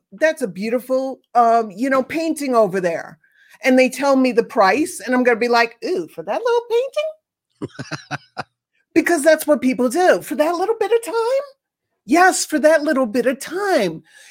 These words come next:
You gotta understand, I'm tapping into your animal. I'm talking to them. I'm counseling them. I'm finding out what's going on with them. I'm doing a lot of shit behind the scenes.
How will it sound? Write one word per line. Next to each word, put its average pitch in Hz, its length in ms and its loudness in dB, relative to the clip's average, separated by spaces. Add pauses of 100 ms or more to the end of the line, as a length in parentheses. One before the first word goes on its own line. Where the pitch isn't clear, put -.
(120)
You 285 160 0
gotta 330 460 0
understand, 269 800 -2
I'm 214 220 -2
tapping 349 540 0
into 208 280 -4
your 165 80 -4
animal. 147 460 -10 (260)
I'm 220 160 0
talking 330 540 2
to 190 120 -8
them. 147 260 -12 (240)
I'm 240 140 2
counseling 269 880 0
them. 156 240 -10 (240)
I'm 247 160 4
finding 370 480 4
out 208 180 2
what's 180 220 -4
going 170 300 -4
on 160 200 -8
with 160 140 -14
them. 196 260 -2 (300)
I'm 349 220 6
doing 269 340 4
a 330 60 6
lot 247 280 2
of 311 100 0
shit - 380 -2
behind 262 460 0
the 320 80 -2
scenes. 320 800 -2